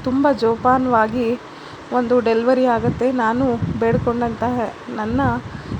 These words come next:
ಇಚ್ಛಾನುಸಾರವಾಗಿ ನನಗೆ ಹೆಣ್ಮಗುನ ಕರುವುದರ ಪಾಲಿಸ್ತಾರೆ. ಆಗ ನನಗೆ ಮೂರು ವರ್ಷ ಕಳೆಯುತ್ತೆ. ನನ್ನ ಮಗಳಿಗೆ ಒಂದೂವರೆ ವರ್ಷ, ಎರಡು ವರ್ಷ ಅನ್ಕೊತೀನಿ. ಆ ಸಂದರ್ಭದಲ್ಲಿ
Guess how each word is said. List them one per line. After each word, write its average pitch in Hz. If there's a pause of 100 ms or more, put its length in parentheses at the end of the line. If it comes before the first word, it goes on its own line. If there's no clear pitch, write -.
ಇಚ್ಛಾನುಸಾರವಾಗಿ 247
ನನಗೆ 226
ಹೆಣ್ಮಗುನ 233 (400)
ಕರುವುದರ 220
ಪಾಲಿಸ್ತಾರೆ. - (540)
ಆಗ 294
ನನಗೆ 277 (160)
ಮೂರು 294
ವರ್ಷ 269 (160)
ಕಳೆಯುತ್ತೆ. 240 (560)
ನನ್ನ 269
ಮಗಳಿಗೆ 254 (360)
ಒಂದೂವರೆ 262
ವರ್ಷ, 247 (1400)
ಎರಡು 254
ವರ್ಷ 269 (160)
ಅನ್ಕೊತೀನಿ. 233 (360)
ಆ 240
ಸಂದರ್ಭದಲ್ಲಿ 262